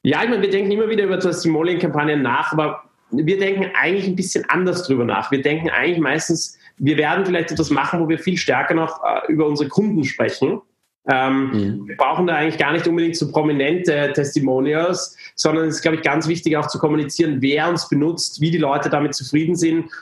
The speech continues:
Speaker 1: und was sie an N twenty-six nützen. Das ist immer ein, ein, ein, ein, ein, ein valider Punkt und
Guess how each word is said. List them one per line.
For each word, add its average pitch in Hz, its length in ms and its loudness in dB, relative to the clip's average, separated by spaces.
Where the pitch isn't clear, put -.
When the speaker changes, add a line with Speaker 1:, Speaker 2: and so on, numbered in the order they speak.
Speaker 1:
und 151 260 0
was 147 260 0
sie 180 80 2
an 156 60 0
N 151 140 2
twenty-six 147 460 -2
nützen. 156 380 2
Das 147 120 2
ist 156 100 -2
immer 190 260 2
ein, 147 180 2
ein, 135 220 0
ein, 131 320 2
ein, 113 320 0
ein, 131 260 0
ein 131 160 2
valider 151 360 2
Punkt 165 360 0
und 147 300 -2